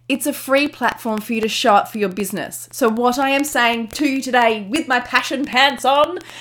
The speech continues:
is when it comes to social media, Instagram is changing. The platforms will forever change.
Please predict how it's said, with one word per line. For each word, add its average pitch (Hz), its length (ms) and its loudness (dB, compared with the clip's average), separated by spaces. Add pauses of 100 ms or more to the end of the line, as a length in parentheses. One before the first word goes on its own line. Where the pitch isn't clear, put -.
(960)
is 311 300 6
when 302 120 8
it 285 100 2
comes 302 400 2
to 311 80 0
social 254 380 0
media, 220 300 0
Instagram 302 480 2
is 254 140 -2
changing. 208 680 -2
The 320 140 4
platforms 294 680 0
will 262 140 0
forever 233 800 2
change. 180 840 -6